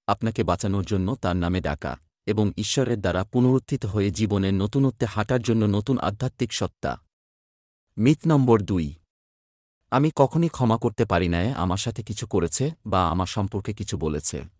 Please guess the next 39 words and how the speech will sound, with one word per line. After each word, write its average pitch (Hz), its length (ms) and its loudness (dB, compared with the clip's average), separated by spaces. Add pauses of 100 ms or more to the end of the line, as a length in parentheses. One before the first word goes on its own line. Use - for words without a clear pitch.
(880)
আপনি 156 320 2
যা 131 200 4
ভেবেছিলেন 123 580 2
তা 110 140 -2
তারা 92 240 0
হয়তো 110 300 -2
করেনি 95 380 0
বা 90 140 0
বলেনি। 73 460 -2 (840)
আপনার 156 360 2
বিরক্তির 143 480 2
কারণ 113 360 2
গুরুতর 113 380 0
হতে 95 220 -4
পারে, 78 320 -4 (300)
এটি 135 220 0
গৌণ 117 280 4
হতে 120 240 -2
পারে, 76 300 -4 (340)
এটি 131 220 0
অনেক 156 340 2
দিন 147 160 2
আগে 117 280 2
ঘটে 107 240 -2
থাকতে 107 320 -4
পারে, 78 280 -4 (340)
এটি 123 180 0
খুব 143 220 -4
সাম্প্রতিক 113 540 -2
হতে 98 220 -4
পারে, 82 280 -2 (300)
এটি 120 220 0
পুনরাবৃত্তিমূলক 123 1040 2
সিরিজ 117 420 0
বা 110 220 -2
এককালীন 139 480 0
জিনিস 107 340 0
হতে 95 160 -6
পারে। 65 280 -8